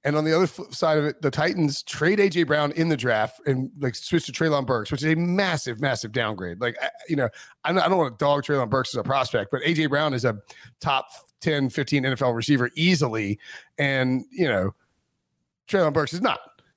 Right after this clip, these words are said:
Uh, they have Robert Woods, who is a great run blocking wide receiver. That's very nice for Derrick Henry, but Henry's sort of, you know, I think they have to be a little lighter with him in terms of his carries this year, especially out of the gate, given what happened last year.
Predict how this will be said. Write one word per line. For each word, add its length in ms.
Uh, 160
they 120
have 140
Robert 240
Woods, 440
who 260
is 80
a 60
great 240
run 160
blocking 480
wide 160
receiver. 300
That's 200
very 200
nice 180
for 140
Derrick 240
Henry, 200
but 140
Henry's 320
sort 180
of, 140
you 120
know, 60
I 60
think 160
they 120
have 160
to 60
be 80
a 40
little 260
lighter 240
with 140
him 100
in 80
terms 240
of 60
his 100
carries 380
this 160
year, 120
especially 320
out 60
of 80
the 60
gate, 320
given 200
what 120
happened 200
last 300
year. 220